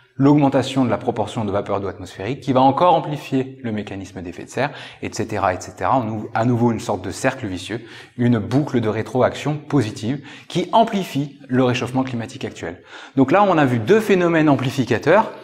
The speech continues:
Le fait que comme il fait plus chaud, l'albédo diminue, donc il fera encore plus chaud.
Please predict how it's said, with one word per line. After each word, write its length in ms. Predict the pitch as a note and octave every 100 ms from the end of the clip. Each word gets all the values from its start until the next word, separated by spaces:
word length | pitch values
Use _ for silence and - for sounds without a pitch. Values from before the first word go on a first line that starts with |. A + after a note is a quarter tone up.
| - - -
Le 100 | E3
fait 240 | E3 E3
que 80 | C3
comme 240 | B2 A3
il 80 | A3
fait 160 | G#3 G#3
plus 160 | F#3+
chaud, 260 | F#3+ - F#3+
l'albédo 440 | D#3 D#3 D3+ D#3
diminue, 400 | D3 D#3+ D#3+ D#3+ D#3+
donc 340 | C3 G#3+ G3
il 60 | D#3+
fera 200 | - C3
encore 240 | A#2 G#2
plus 140 | - F2+
chaud. 300 | - E3+